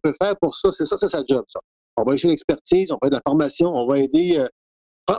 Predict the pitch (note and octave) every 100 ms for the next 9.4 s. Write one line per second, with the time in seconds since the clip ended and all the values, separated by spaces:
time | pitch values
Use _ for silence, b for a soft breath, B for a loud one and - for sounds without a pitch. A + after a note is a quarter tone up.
0 | - C4 A3+ D3 G3+ F#3+ D3+ G3 F3+ C#3+
1 | - B2+ G2+ _ _ _ _ - D3 A#3+
2 | - F#3 B3+ G#3+ E3+ G3 F3+ E3+ E3+ -
3 | E3 D#3 - _ _ _ _ _ _ F#3+
4 | G#3+ - D3+ D3+ - E3+ - - D#4 G#4
5 | - C#3+ A#2+ D3 F3+ D#3+ C3+ A#2+ A2+ -
6 | C3+ B2+ C#3 C3 B2+ A2 C#3+ D#3+ - B2
7 | D#3 D3 - C3+ C3 A#2 - D3+ E3+ F3
8 | C3+ A#2 C#3 C3+ D3 A#2+ - E3+ D#3+ -
9 | B2 A2 - A2+